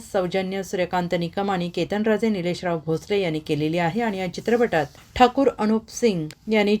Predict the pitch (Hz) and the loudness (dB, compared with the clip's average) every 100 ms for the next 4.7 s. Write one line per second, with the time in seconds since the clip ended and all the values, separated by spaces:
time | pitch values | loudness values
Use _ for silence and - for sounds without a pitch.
0 | 220 214 208 208 220 226 190 190 202 196 | 2 2 2 2 0 0 0 0 2 0
1 | 196 196 202 196 214 180 196 220 208 208 | 0 0 -2 0 0 0 -2 0 0 2
2 | - 196 202 196 202 190 202 196 180 202 | 2 0 2 2 2 0 -2 -4 -2 -2
3 | 196 208 170 233 247 247 226 247 185 190 | -2 -4 -4 0 2 2 0 -6 -6 -8
4 | 185 185 180 - 175 170 185 | -4 0 0 0 -4 -2 -4